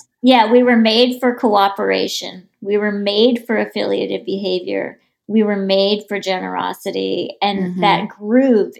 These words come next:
Speaker 1: is so deep that when you do it, it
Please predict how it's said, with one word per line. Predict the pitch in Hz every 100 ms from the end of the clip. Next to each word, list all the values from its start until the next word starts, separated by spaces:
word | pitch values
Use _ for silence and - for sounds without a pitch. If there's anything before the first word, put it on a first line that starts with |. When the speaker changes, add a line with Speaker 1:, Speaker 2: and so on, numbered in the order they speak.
| -
Speaker 1:
is | 190 -
so | - - 226 226 202 -
deep | 214 190 - _ -
that | 202 185 185
when | 208 202
you | 202 196 190 - _
do | 240 262
it, | 196 - - _ _
it | 202 -